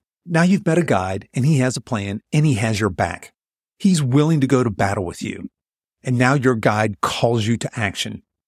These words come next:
You both know this won't be easy, and while you don't know yet that you're a hero, your guide does. He sees something in you. He knows that you have what it takes. Your guide is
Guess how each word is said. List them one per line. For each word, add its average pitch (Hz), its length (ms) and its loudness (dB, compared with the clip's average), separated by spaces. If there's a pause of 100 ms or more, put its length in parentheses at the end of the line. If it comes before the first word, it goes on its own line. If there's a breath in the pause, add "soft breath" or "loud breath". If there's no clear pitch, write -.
(220)
You 196 100 2
both 143 380 0
know 120 160 2
this 117 260 0
won't 117 240 0
be 113 120 -2
easy, 98 580 -4 (400)
and 135 140 0
while 127 260 2
you 135 380 0
don't 151 420 0
know 127 320 2
yet 113 320 2
that - 160 -6
you're 107 160 2
a 98 80 -2
hero, 98 540 0 (240)
your 123 160 0
guide 101 420 -2
does. 90 460 -2 (460)
He 208 120 2
sees 190 320 0
something 98 340 -4
in 92 140 -8
you. 87 220 -12 (340)
He 170 180 2
knows 147 520 2
that 123 140 -6
you 131 160 -4
have 113 280 -4
what 110 140 -4
it 113 100 -6
takes. - 480 -6 (400)
Your 180 140 2
guide 139 340 0
is 113 140 -2